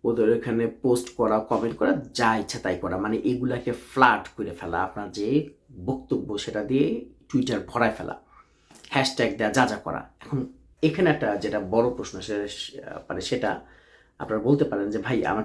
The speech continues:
তো ইংলিশ খারাপ, আমি এখন এখানে ইংলিশে লিখতে পারবো না, তো বাংলা লিখতে পারবো না, তাহলে আমি কী করবো?" এইটার যেটা উপায় সেটা হচ্ছে আপনারা চ্যাট জিপিটি ইউজ করতে পারেন। আমার এই,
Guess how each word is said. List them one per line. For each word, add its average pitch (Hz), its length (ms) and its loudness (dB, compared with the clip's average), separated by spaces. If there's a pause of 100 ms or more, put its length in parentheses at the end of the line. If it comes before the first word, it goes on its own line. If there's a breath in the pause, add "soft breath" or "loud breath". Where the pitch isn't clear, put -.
তো 127 60 -2
ইংলিশ 131 400 0
খারাপ, 101 260 -4
আমি 107 160 0
এখন 110 140 -4
এখানে 107 260 -4
ইংলিশে 131 340 0
লিখতে - 220 -4
পারবো 92 160 -6
না, 92 60 -4
তো 98 60 -8
বাংলা 104 240 0
লিখতে 98 260 -4
পারবো - 160 -6
না, 85 100 -8
তাহলে 98 260 -8
আমি 104 120 -4
কী 147 140 -2
করবো?" - 440 -6 (2250 loud breath)
এইটার 175 460 10
যেটা 139 220 4
উপায় 113 400 2 (2000)
সেটা - 220 -2
হচ্ছে 123 180 0
আপনারা 113 380 0
চ্যাট 120 280 4
জিপিটি - 300 -4
ইউজ 101 140 0
করতে - 260 -10
পারেন। 92 220 -6 (280)
আমার 117 320 2
এই, 123 440 4